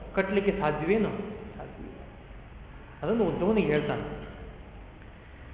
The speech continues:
ತಾತ ಸ್ವರ್ಗ ಅಪವರ್ಗ ಸುಖ ದರಿಯ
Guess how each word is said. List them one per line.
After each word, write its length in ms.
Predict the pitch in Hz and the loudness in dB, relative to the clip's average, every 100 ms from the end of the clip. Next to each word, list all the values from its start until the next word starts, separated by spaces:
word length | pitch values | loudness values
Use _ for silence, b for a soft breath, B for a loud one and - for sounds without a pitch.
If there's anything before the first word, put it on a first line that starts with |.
| - - - - - - - - | -14 -14 -14 -14 -14 -14 6 12
ತಾತ 760 | 208 240 262 262 277 277 - | 12 12 12 12 12 12 12
ಸ್ವರ್ಗ 420 | 202 240 226 - | 12 12 10 12
ಅಪವರ್ಗ 920 | 269 196 233 277 240 214 226 220 240 | 12 12 12 12 12 12 12 10 12
ಸುಖ 440 | 277 - 240 254 262 | 12 12 8 10 10
ದರಿಯ 500 | - 190 240 262 | 12 12 12 12